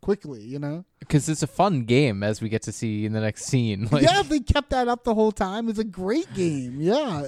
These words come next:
Speaker 1: absolutely.
Speaker 2: it's like gas on gas on gas.
Speaker 1: <laughs>
Speaker 2: Like,
Speaker 1: Yeah. Um, and, uh, this is a great line, too, where the, you know, he's, Charlie's getting on about making a decision,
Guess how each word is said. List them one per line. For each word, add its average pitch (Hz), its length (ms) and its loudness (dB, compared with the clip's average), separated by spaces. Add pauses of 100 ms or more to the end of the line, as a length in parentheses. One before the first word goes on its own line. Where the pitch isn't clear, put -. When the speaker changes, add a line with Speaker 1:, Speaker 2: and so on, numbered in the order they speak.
Speaker 1:
absolutely. 214 240 0
Speaker 2:
it's 202 100 4
like 147 220 2
gas 127 320 2
on 113 180 2
gas 120 400 0
on 107 200 0
gas. 113 580 0
Speaker 1:
<laughs> - 0 -
Speaker 2:
Like, 110 360 -2 (1400)
Speaker 1:
Yeah. 190 520 6 (480)
Um, 180 720 2 (680)
and, 214 420 4 (400)
uh, - 80 0
this 240 260 4
is 349 140 4
a 247 80 8
great 190 200 10
line, 170 180 4
too, 226 180 8
where 170 220 8
the, 156 280 0
you 175 140 0
know, 151 120 0
he's, 139 200 -8 (280)
Charlie's 196 300 2
getting 180 180 -2
on 170 160 2
about 160 200 2
making 165 240 -2
a 147 40 -6
decision, 185 500 -2